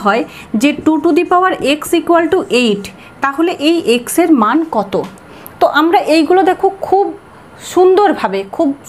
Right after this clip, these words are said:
সহজভাবে already বের করতে জেনে গেছি। আমরা কি করি, এইটকে আমরা এরকম একটা power ফর্মে লেখার চেষ্টা করি। তো এইট এখানে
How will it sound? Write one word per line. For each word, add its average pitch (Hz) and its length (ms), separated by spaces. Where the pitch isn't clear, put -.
সহজভাবে 277 640
already 254 340
বের 247 160
করতে 285 220
জেনে 208 280
গেছি। 196 240
আমরা 302 160
কি 330 80
করি, 349 180
এইটকে 339 320
আমরা 269 160
এরকম 262 300
একটা - 140
power 226 320
ফর্মে 269 280
লেখার 294 340
চেষ্টা 208 320
করি। 208 120
তো 277 40
এইট 349 160
এখানে 285 200